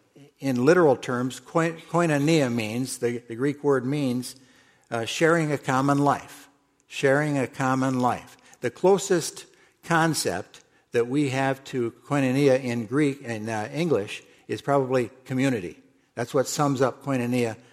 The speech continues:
most closely in English. But the apostles actually used the word koinonia or some grammatical variation of koinonia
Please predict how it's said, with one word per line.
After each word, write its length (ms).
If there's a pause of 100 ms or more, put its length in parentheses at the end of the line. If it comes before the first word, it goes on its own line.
(140)
most 280
closely 500
in 140
English. 500
But 180 (280)
the 100
apostles 540
actually 380
used 420 (260)
the 80
word 280
koinonia 680
or 300 (200)
some 480
grammatical 600
variation 720
of 160
koinonia 540